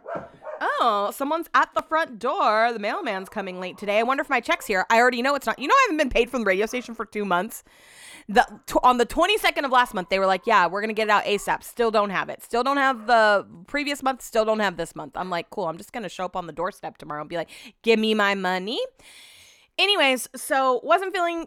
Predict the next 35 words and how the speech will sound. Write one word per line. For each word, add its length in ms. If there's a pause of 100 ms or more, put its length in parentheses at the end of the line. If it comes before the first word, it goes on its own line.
too, 180
too 160
cute, 340
but, 160
you 100
know, 220 (200)
blew 260
dry, 220
did 260
my 100
hair. 320
I've 120
done 160
my 60
hair 180
a 80
lot 260
in 60
the 60
past 280
couple 220
weeks, 320
which 200
I 80
do 140
not 240
like. 340
I 140 (260)
did 140
it 80
on 160
Sunday. 580 (720)
I 60
did 220
it 240